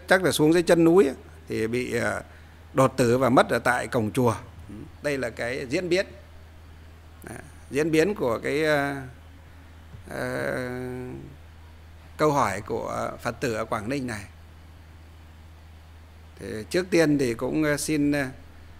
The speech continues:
chia buồn với gia đình Phật tử. Thì đây cũng là một cái, ờ,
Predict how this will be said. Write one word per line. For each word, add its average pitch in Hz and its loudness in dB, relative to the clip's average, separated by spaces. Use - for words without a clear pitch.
chia 147 0
buồn 123 -2
với 127 -4
gia 143 -4
đình 127 -6
Phật 113 -12
tử. 107 -8
Thì 110 -6
đây 143 4
cũng 156 -4
là 143 0
một 123 -4
cái, 135 -4
ờ, 143 -2